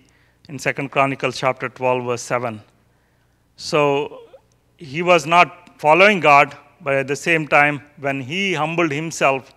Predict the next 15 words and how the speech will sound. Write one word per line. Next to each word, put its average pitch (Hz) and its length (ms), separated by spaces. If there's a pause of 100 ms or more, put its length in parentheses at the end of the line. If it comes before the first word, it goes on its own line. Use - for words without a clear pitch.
(240)
when 135 120
the 131 80
prophet 139 520
told 151 260
him 123 180
to, 120 220 (720)
so 135 220
that 127 120
he 139 220
avoided 135 540
destruction 127 540
there. 139 180 (720)
The, 131 180 (120)
the 143 240
humility 170 760